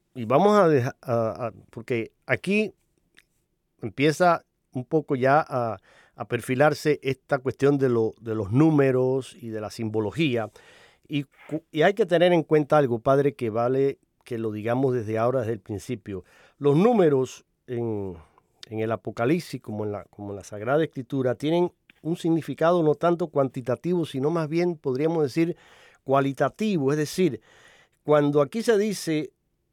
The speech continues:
eh, siete, hay que entender como a la totalidad, porque, mm,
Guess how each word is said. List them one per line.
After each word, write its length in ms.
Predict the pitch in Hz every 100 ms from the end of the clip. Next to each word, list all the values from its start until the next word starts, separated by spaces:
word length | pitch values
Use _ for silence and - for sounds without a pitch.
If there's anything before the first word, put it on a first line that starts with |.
| _
eh, 540 | 127 131 127 123 120 - _
siete, 920 | - - 196 226 139 - 143 147 - _ _ 110 131
hay 160 | 139 175
que 100 | 208
entender 480 | 185 165 143 180 185
como 260 | 160 135
a 40 | 131
la 100 | 123
totalidad, 580 | 127 127 123 147 214 170
porque, 320 | 123 127 127 -
mm, 500 | 143 135 131 131 127